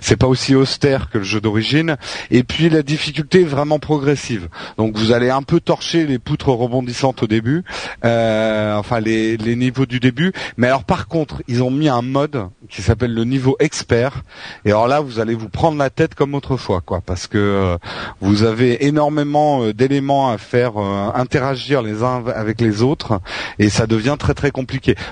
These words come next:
Pour dire, moi, ça fait deux jours que je teste, j'ai toujours pas passé le tableau un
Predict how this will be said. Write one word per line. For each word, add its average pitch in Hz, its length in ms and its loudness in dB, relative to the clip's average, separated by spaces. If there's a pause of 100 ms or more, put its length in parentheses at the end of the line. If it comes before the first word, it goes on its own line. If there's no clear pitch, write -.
Pour 135 180 4
dire, 165 380 2
moi, 139 180 -2
ça - 120 -16
fait 123 100 -6
deux 147 140 0
jours 156 180 0
que - 60 -12
je 139 120 2
teste, 160 520 0
j'ai 110 160 -6
toujours 135 240 -2
pas 139 120 2
passé 147 300 0
le 151 80 -4
tableau 120 440 0
un 165 240 0